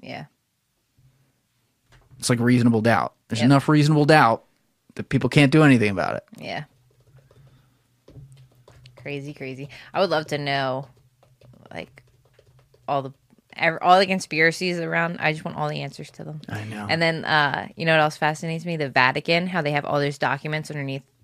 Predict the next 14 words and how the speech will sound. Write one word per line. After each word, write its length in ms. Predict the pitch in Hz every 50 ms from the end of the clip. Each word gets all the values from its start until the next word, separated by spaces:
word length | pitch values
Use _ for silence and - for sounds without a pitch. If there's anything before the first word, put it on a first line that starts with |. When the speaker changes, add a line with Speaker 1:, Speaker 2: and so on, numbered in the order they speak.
| - - -
Speaker 1:
like, 340 | 101 - - - _ - _ _ _ _ _ _ _ _ _ _ _ _ _ _ -
uh, 240 | - - 117 117 - 120
Speaker 2:
Wait, 160 | 110 98 -
tell 120 | - 110
me 100 | 110 104
about 200 | 90 85 - - -
this. 180 | - - - - - _ _ _ -
Speaker 1:
the, 280 | - 160 - - -
uh, 280 | 165 160 160 156 156 151
like, 160 | 151 165 160 175
the 60 | 160
Vatican 360 | 160 151 156 165 165 175 170
has, 220 | 170 165 160 151 156
like, 200 | 151 147 143